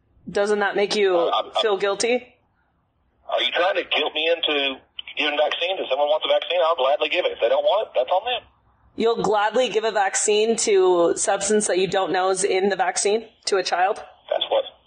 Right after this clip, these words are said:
Speaker 2: that's what I've been told to do by corporate. Is there a reason you're asking me these questions?
Speaker 1: Absolutely.
Speaker 2: Do you want to sign up to get a vaccine, or are you just a,
Speaker 1: No,
Speaker 2: I don't know
Speaker 1: I'm,
Speaker 2: if we have 'em.
Speaker 1: you're a, you're a pharmacist, and I just wanted to ask you questions as you're supposed to be the professional in this, in this area, no?
Speaker 2: Okay,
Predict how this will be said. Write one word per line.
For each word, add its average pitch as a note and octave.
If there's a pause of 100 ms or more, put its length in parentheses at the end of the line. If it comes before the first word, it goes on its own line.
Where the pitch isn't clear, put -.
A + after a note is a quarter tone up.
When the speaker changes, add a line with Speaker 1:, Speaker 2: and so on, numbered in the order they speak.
(320)
Speaker 2:
that's A#2
what A2+
I've A#2
been -
told A#2+
to B2
do B2+
by B2+
corporate. -
Is A#2+
there C#3
a A#2+
reason F3+
you're F#3
asking G3
me G3+
these -
questions? -
Speaker 1:
Absolutely. G3+
Speaker 2:
Do -
you C#4+
want F3
to -
sign -
up -
to -
get -
a -
vaccine, A3+
or B2
are -
you B2
just -
a, -
Speaker 1:
No, F#3+
Speaker 2:
I -
don't E3+
know D3+
Speaker 1:
I'm, A#2+
Speaker 2:
if A2+
we G2+ (100)
have -
'em. -
Speaker 1:
you're A3
a, G#3+
you're G#3+
a G#3+
pharmacist, A3
and F#3
I F#3
just F#3+
wanted F#3+
to E3+
ask F3
you G3+
questions G3
as E3+
you're F#3
supposed F#3
to E3
be G3
the F#3+
professional G3
in E3
this, -
in F3+
this F3+
area, D#3+
no? D#3+ (760)
Speaker 2:
Okay, -